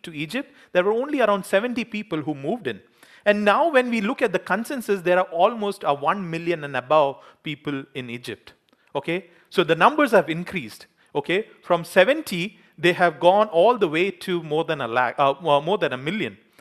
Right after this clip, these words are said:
That's a huge number that we are talking about. And before we come and understand this, uh,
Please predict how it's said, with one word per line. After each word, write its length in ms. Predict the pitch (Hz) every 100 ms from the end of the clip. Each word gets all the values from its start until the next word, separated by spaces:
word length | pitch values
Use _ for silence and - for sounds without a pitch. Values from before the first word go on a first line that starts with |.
| _ 170
That's 180 | 170
a 60 | 147
huge 460 | 135 208 214 - 131
number 300 | 151 175 170
that 180 | 131 123
we 100 | 120
are 100 | 113 117
talking 260 | - 113
about. 280 | 101 95 - _ _ _ _ _ _ _ _ _ _ _ - _ _ _ _ _ _ _ _ _ -
And 280 | 240 269 - _ -
before 320 | 180 - 381
we 140 | 277 208
come 420 | 214 214 254 254 _ _
and 320 | - 180 175 196
understand 560 | 175 247 285 240 196 120
this, 300 | 117 - - -
uh, 340 | 127 123 123